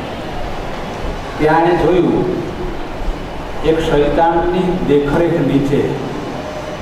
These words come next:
નરકમાં એક પ્રદર્શન ભરાયેલું હતું. આપણે જેમ અહીંયા પ્રદર્શન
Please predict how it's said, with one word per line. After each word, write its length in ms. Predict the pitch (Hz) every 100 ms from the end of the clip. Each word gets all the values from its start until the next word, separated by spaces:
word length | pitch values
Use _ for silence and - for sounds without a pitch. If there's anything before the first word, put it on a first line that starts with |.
| - - - - - - - - - - - - - - - - - 120
નરકમાં 460 | 120 131 - - 180
એક 220 | 175 -
પ્રદર્શન 440 | 147 170 165 147
ભરાયેલું 360 | 117 120 117 -
હતું. 340 | - - - - - - - -
આપણે 240 | 151 139
જેમ 160 | 135 131
અહીંયા 260 | 135 135 143
પ્રદર્શન 280 | 147 147